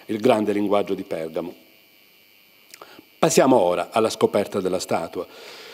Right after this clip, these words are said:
Avvenne a Roma nel gennaio del millecinquecentosei, il quattordici gennaio a quel che pare,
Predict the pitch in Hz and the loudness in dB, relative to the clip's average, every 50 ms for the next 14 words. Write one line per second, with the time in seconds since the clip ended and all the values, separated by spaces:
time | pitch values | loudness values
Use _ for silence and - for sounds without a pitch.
0 | - - - - 147 147 190 190 165 143 139 165 165 151 139 131 123 113 127 135 | -20 -10 -2 0 4 4 6 6 6 6 6 6 6 6 6 4 4 4 4 4
1 | 151 151 139 127 117 120 117 117 120 120 - 131 113 - 139 123 - 156 147 139 | 6 6 6 6 6 6 4 4 2 2 0 -2 0 0 -2 0 2 2 2 4
2 | - 156 - - 147 110 101 92 - - 131 120 - - 143 131 117 107 107 - | 2 2 4 4 2 2 2 -2 0 0 0 2 4 4 6 6 6 4 2 0
3 | 104 101 90 104 107 113 120 107 92 87 90 87 90 95 - - 95 - - 120 | 0 -2 0 2 2 4 2 2 0 0 -4 -4 -6 -8 -8 -8 -10 -10 -10 -6
4 | - 139 117 98 95 104 123 131 | -2 -2 -2 0 0 0 -2 -2